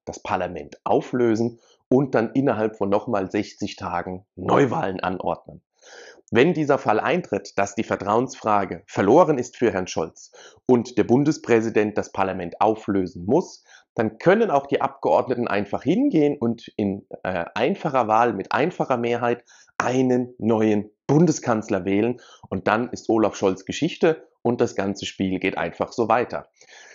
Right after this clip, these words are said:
Das ist wohl die realistischste Option für die S P D, denn wenn sie jetzt die Vertrauensfrage stellen und verlieren und sie gehen in eine Neuwahl, dann bekommt die S P D eins auf die Mütze,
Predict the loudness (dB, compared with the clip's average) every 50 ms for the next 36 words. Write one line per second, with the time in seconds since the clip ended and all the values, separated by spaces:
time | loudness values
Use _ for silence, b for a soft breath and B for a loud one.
0 | B B B _ _ _ _ _ _ 2 4 4 2 2 -6 -20 -8 _ 0 0
1 | 0 -2 -8 -14 -8 -2 2 4 4 4 4 2 2 0 2 2 2 2 2 2
2 | 0 -2 -4 -2 -2 -2 -2 -2 -2 -2 0 0 0 -4 -4 -12 -8 -4 -2 0
3 | 2 0 0 0 -2 -2 -2 -2 -2 -4 -4 -4 -4 -2 0 2 2 2 2 2
4 | 0 -4 _ -4 -2 0 2 0 0 0 0 0 2 2 0 0 -2 -6 -4 0
5 | 0 -2 0 0 0 0 -2 -2 -2 0 2 2 2 0 -4 -6 -2 0 2 2
6 | 2 0 -2 -2 -4 -4 -4 -2 -4 -2 0 0 2 2 2 2 2 -2 -2 -4
7 | -2 -4 -4 -2 0 0 0 0 0 0 -2 -4 -6 -6 -6 -6 -2 0 0 0
8 | 0 0 -2 -4 -4 -8 -10 b b b b b b b _ -2 0 0 0 -2
9 | -2 -4 -4 -6 -8 -8 _ -10 -6 -4 -4 -4 -2 0 0 2 4 4 4 2
10 | 2 0 -2 -2 -4 -4 -2 -4 -2 -2 -2 -4 -4 -4 -4 -4 -4